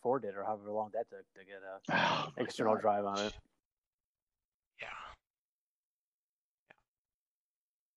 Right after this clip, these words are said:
Speaker 3: Okay, and last news item, last, last week, I don't know exactly when,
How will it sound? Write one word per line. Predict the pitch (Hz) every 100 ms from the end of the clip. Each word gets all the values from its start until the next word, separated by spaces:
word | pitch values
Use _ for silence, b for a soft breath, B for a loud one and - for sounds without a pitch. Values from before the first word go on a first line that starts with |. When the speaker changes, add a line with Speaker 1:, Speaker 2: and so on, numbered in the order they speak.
| _ _ _ _ _ _ _ _ _ _ _ -
Speaker 3:
Okay, | - - - - 120
and | 117 120 123 120 -
last | 123 143 135
news | 143 131
item, | 135 131 131 113
last, | 127 151 151 - - - _ _ _ _ _ _ _ _ 139
last | 131 120
week, | 107 107
I |
don't | 107
know | 107 107
exactly | 107 107 113
when, | 110 110